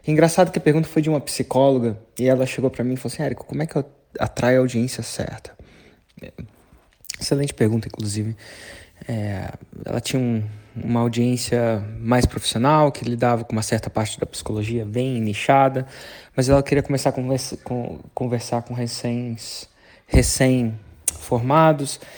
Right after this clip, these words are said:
ensinar eles terem a mais confiança nos primeiros atendimentos, coisa que ela acha que falta um pouquinho quando o cara sai da faculdade, e ela queria, eh,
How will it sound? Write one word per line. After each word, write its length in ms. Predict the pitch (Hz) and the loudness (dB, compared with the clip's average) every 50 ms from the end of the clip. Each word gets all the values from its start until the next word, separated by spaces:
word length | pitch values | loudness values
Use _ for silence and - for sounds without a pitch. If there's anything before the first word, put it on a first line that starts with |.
| - - | -20 -18
ensinar 240 | - - - 302 285 | -10 0 2 4 4
eles 180 | 254 214 - - | 4 2 2 4
terem 200 | - 160 147 139 | 4 4 6 4
a 60 | 127 | 2
mais 240 | 127 123 120 - - | 2 0 0 -2 -2
confiança 880 | - 123 117 - - - 117 117 117 113 - - - 110 101 107 107 104 107 110 107 | -4 -4 -4 -4 -4 -4 -4 -2 -4 -4 -6 -6 -6 -6 -6 -6 -8 -12 -12 -10 -10
nos 160 | 104 101 - | -10 -10 -8
primeiros 380 | - 113 113 117 113 113 110 | -6 -2 -2 0 0 0 -2
atendimentos, 680 | 110 104 - 107 101 98 - 113 113 120 120 110 - - | -4 -4 -4 -4 -6 -6 -4 -4 -4 -4 -4 -6 -8 -6
coisa 240 | - 110 107 110 | -6 -6 -6 -6
que 260 | 104 - - - 110 - - - - - - - _ _ _ _ | -8 -10 -12 -12 -12 -14 -16 -20 -20 -20 -20 -20 _ _ _ _
ela 180 | _ - 107 107 | _ -4 -2 -2
acha 160 | 107 107 - | -2 -2 -4
que 60 | - | -6
falta 320 | 107 - - 107 104 - 110 | -6 -4 -4 -4 -4 -4 -6
um 40 | 107 | -8
pouquinho 360 | - 107 - - 107 104 104 | -8 -10 -6 -6 -4 -4 -4
quando 160 | - 107 104 | -4 -6 -6
o 40 | 104 | -4
cara 180 | - 104 - | -4 -6 -6
sai 200 | - - 101 101 | -6 -4 -4 -4
da 120 | 101 104 98 | -4 -4 -6
faculdade, 1000 | - - - 104 98 - - 98 101 104 110 113 113 113 110 110 104 104 101 104 - - - - - - - - - _ - | -6 -4 -4 -4 -4 -4 -6 -10 -6 -4 -2 -2 0 0 0 -2 -2 -4 -8 -10 -10 -14 -20 -20 -20 -20 -20 -20 -20 _ -6
e 120 | - 127 | -2 0
ela 120 | 123 120 123 | 0 0 -2
queria, 360 | - - 107 120 123 120 - | -4 -2 0 2 2 2 0
eh, 320 | - - - - - 175 | -4 -8 -10 -12 -14 -16